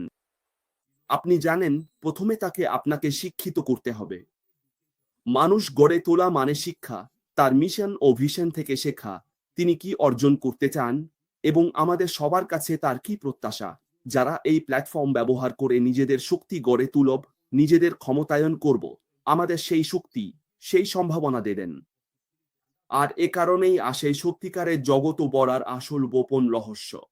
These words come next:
এটা হলো সেই প্ল্যাটফর্ম ব্যবহার করা, বোঝা যে প্ল্যাটফর্মটি আপনাকে কি করতে বলছে, যাতে আপনি কম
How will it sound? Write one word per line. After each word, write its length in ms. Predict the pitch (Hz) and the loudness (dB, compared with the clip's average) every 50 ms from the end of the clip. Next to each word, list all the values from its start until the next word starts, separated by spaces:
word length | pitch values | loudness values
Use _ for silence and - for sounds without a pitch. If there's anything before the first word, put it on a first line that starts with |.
| _ _ _ _ _ _ _ _ _ _ _ _ _ _ _ _ _ _ _ _ _ _ _ _ _ _ _ | _ _ _ _ _ _ _ _ _ _ _ _ _ _ _ _ _ _ _ _ _ _ _ _ _ _ _
এটা 220 | 156 170 170 220 220 | 2 4 4 4 2
হলো 260 | 208 208 226 226 214 202 | 2 2 6 8 8 6
সেই 260 | 202 - - 175 160 | 6 6 6 6 6
প্ল্যাটফর্ম 520 | 156 - 131 135 147 - - 196 196 208 208 185 | 6 4 0 -2 -2 -2 -2 0 2 2 4 4
ব্যবহার 400 | 151 131 131 156 160 170 151 139 - 135 | 2 4 4 2 0 0 -2 -2 0 0
করা, 200 | 127 120 110 95 - - _ _ _ _ | 0 0 0 -4 -8 -14 _ _ _ _
বোঝা 380 | 131 120 123 165 165 - 214 220 196 | -8 2 8 8 8 8 8 4 4
যে 140 | 165 185 175 | 6 6 6
প্ল্যাটফর্মটি 680 | - 147 135 143 - - - 196 196 196 196 - 196 160 | 6 4 0 -2 -2 -2 0 0 2 2 0 -2 -2 -2
আপনাকে 420 | - 113 120 - 143 143 131 - 143 131 | -2 -2 0 0 0 0 0 0 -2 -2
কি 140 | - 180 180 | -2 -6 -4
করতে 320 | - - 185 165 - 185 175 147 156 | 2 2 2 4 6 4 4 6 4
বলছে, 320 | 175 185 - - 143 113 98 95 - _ _ _ _ _ _ - | 2 2 0 -2 -2 -2 -4 -4 -8 _ _ _ _ _ _ -4
যাতে 320 | 120 147 143 143 - 170 - | 0 0 0 2 2 0 0
আপনি 300 | - 131 - - 185 190 185 | 0 -2 -2 0 0 0 0
কম 200 | - 185 185 | 0 0 0